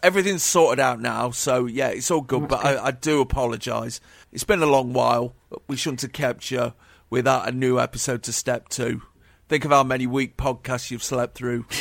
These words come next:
Speaker 1: Well, time's up. I'm sorry I kept you. <laughs>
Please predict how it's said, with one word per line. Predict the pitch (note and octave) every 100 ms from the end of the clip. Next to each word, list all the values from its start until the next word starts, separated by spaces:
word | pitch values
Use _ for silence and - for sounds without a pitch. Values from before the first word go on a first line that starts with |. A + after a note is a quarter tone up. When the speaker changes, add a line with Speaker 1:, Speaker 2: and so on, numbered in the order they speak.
| - -
Speaker 1:
Well, | A2+
time's | - D3 A#2+ A#2 B2+
up. | G#2+ - - - - -
I'm | B2
sorry | - C3 A#2 A2+
I | A#2
kept | - A#2+ F2+ - -
you. |
<laughs> | -